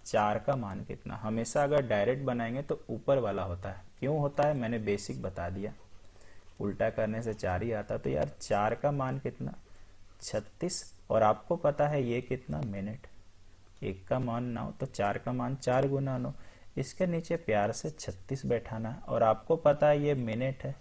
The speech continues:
गुना करिए साठ, अठारह दूना छत्तीस, दो से कटा आंसर। Very, very interesting method। Question तो जबरदस्त important है, question का क्या कहना,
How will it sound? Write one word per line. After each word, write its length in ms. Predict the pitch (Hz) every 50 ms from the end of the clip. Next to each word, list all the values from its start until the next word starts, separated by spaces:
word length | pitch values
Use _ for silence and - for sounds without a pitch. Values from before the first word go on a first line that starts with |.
| - - - - - - - - - 101
गुना 400 | 98 90 92 101 98 107 120 123
करिए 360 | 127 - 117 117 117 123 123
साठ, 440 | - - - - - 104 - - - - - - - - - - - - - -
अठारह 640 | 107 104 - - - - - 110 113 131 151 175 170
दूना 340 | 151 143 139 139 139 143 135
छत्तीस, 600 | - - - 107 - - - - 139 - - - - - - - - - - - -
दो 320 | 98 98 101 104 110 117
से 220 | 117 - - 131 123
कटा 320 | - 107 104 - - 110 139 - - - - - - - - - - - - - -
आंसर। 420 | 90 90 87 92 92 - 117 127 - - - - - - - - - - - - - - - - - - - - - - - - - - - - - - - - 110
Very, 340 | 98 104 117 135 151 160
very 320 | 147 127 123 117 117 120 113 - - - -
interesting 640 | 101 107 110 101 - 107 95 - - - - 107 104 101
method। 340 | 87 82 82 - - - - - - - - - - - - - - - - - - - - - - - - - - - - - -
Question 480 | - 107 101 - - - - 123 135 135
तो 160 | 131 143 135
जबरदस्त 720 | 120 107 104 104 107 107 101 107 127 135 135 - - - -
important 640 | 117 113 110 - 104 98 - - 120 117 117 117
है, 160 | 101 90 92 95
question 500 | - - 98 95 - - - 107 110 110
का 140 | - 110
क्या 240 | 107 - - 98 98
कहना, 520 | 95 - 95 87 87 85 82 82 127 -